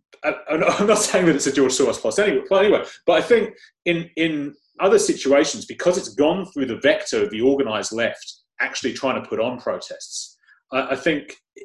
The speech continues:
yeah, it, there, there, there is a kind of, I mean, it, yeah, ordinarily that would be much less concern, but I feel in the current situation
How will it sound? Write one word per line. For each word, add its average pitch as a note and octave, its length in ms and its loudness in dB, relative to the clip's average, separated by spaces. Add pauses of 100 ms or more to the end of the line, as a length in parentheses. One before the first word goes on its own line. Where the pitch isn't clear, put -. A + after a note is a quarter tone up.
(320)
yeah, C#3+ 140 4
it, A#2 380 -4
there, C#3+ 280 -2
there, C3+ 260 4 (100)
there C3+ 220 4
is D#3+ 220 2
a C3+ 60 0
kind A#2+ 260 -4
of, G#2 160 -6 (3500)
I D3+ 60 -2
mean, F3 120 4
it, - 140 -2 (120)
yeah, E3 200 4
ordinarily E3+ 500 6
that C3 140 2
would C3 100 -2
be B2 80 0
much A#2+ 220 -6
less A2+ 160 -6
concern, G#2 320 -6
but F2 80 -12
I - 100 -16
feel C#3 120 2
in A#2 60 -4
the G#2+ 60 -8
current A2+ 260 -8
situation F#2+ 600 -12